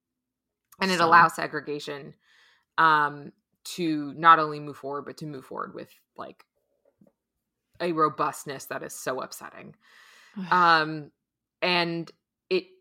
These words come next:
Speaker 1: didn't protect freed Black people from the K K K, violence,
Speaker 2: Mm-hmm.
Speaker 1: starvation, disease. It
Speaker 2: Mm-hmm.
Speaker 1: gave repar-, <laughs> here's the wild thing, guys. Are you ready to be mad?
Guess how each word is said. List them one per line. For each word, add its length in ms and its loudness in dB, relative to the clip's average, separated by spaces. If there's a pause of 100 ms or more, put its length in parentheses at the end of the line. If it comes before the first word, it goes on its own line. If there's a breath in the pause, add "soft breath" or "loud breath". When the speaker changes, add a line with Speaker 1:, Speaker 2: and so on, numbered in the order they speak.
(1300)
Speaker 1:
didn't 500 0
protect 460 -6
freed 340 -10
Black 320 -6
people 360 -10
from 340 -10
the 60 -14
K 180 -10
K 160 -10
K, 680 -4 (300)
violence, 540 0
Speaker 2:
Mm-hmm. 60 -10
Speaker 1:
starvation, 500 -12
disease. 760 -8 (200)
It 220 -6
Speaker 2:
Mm-hmm. 320 -10 (1400)
Speaker 1:
gave 300 2
repar-, 640 -4 (120)
<laughs> 120 -20
here's 200 2
the 120 0
wild 400 6
thing, 260 -6
guys. 440 2
Are 100 2
you 160 -4
ready 360 0 (420)
to 100 -4
be 160 0
mad? 300 -2